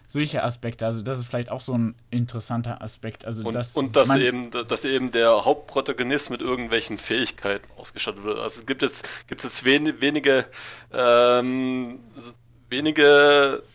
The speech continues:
Speaker 2: die irgendwie gar keine Fähigkeiten bekommen haben. So, äh, ein Beispiel wäre es da zum Beispiel, äh, Konosuba. Da ist, hätte er natürlich irgendwas mitnehmen können, irgendeine Fähigkeit, Waffe oder sowas. Was nimmt, macht der Typ?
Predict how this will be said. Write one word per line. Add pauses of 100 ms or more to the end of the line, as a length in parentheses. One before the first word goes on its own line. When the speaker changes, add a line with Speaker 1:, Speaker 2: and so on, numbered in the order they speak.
(160)
Speaker 2:
die
irgendwie
gar
keine
Fähigkeiten
bekommen
haben.
So,
äh,
ein
Beispiel
wäre
es
da
zum
Beispiel,
äh,
Konosuba.
Da (120)
ist, (280)
hätte
er
natürlich
irgendwas
mitnehmen
können,
irgendeine
Fähigkeit,
Waffe
oder
sowas.
Was
nimmt,
macht
der
Typ?